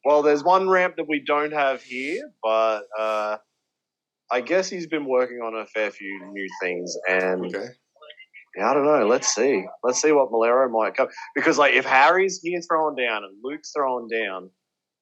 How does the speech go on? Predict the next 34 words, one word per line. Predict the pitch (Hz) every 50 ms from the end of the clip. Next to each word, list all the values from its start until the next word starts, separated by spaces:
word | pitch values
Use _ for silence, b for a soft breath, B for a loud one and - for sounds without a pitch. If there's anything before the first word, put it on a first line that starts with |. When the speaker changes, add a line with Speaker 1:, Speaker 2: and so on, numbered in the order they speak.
| _
Speaker 1:
maybe | 104 107 110 117 120 123 127 131 131 131 127
Malero | 117 110 104 104 104 107 113 113 110 107 101 95
just | 98 98 95 -
joins | - 101 101 101 101 92 -
the | - - -
party | 90 90 92 95 98 101 95 92
and, | 90 87 87 85 82 80 _ _ _ _ _ _ _ -
and | 90 92
just | 98 92 - -
gives | - 95 92 92
him | 95 92
that | 90 87 87
little | 90 90 85
bit | 85 90 85
of | 82
a | 82 80
boost | - 87 87 92 92 - - -
to | 87 82
just | 85 85 82 - _ _ _ _ _ _ _ _ _ _ -
send | - - - 92 90 95 95
it. | 87 87 87 - _ _ _ _
Speaker 2:
Yeah. | 101 90 87 85
Speaker 1:
Um, | 87 87 90 90 90 90 90 B B B B B B B B _ -
and | 117 117 110
the | 110
third | - - 165 202 214 208 170
rider | 123 110 104 98 98 101 101 98
for | - - - 110 104 101 101 101 101 98 98 95 90
Spain | - - - - 101 90 90 87 90 98 120 160 190 208 190 - _ -
is | 123 123 123 127 127 127 127 127 123 117 113 - - b b b b b b b b b b _ _ _ _ _ - - - - -
somebody | - - - 240 285 330 359 381 359 339 262
probably | - - 247 254 233 190 165 151 147 147
most | 147 143 147 160 165 160 - _ -
people | - 175 175 165 - 165 160 156 151 147 143 139 139